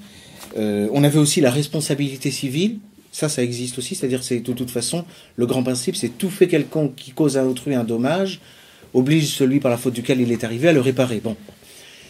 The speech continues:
Si par des propos vous provoquez une souffrance quelconque, vous pouvez être traîné devant les tribunaux. Et c'est ce qui est arrivé, donc,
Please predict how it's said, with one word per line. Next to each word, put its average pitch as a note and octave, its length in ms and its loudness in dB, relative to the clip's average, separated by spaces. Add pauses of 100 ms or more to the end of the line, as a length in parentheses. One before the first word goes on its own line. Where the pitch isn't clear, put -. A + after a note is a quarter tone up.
(140)
Si - 160 -4
par C#3 180 4
des D3 120 4
propos D#3+ 640 4
vous A#2+ 200 -4
provoquez C3 580 2
une A#2 240 2
souffrance C3+ 800 -4 (320)
quelconque, D#3 640 0 (440)
vous A2+ 80 -10
pouvez A#2 240 0
être D#3+ 120 2
traîné C3+ 320 0
devant D3+ 120 -2
les C3 100 0
tribunaux. B2 580 -6
Et A2+ 80 -6
c'est - 140 -2
ce A#2+ 80 -2
qui B2+ 100 0
est A2 120 -2
arrivé, A2 400 0
donc, D3+ 380 -2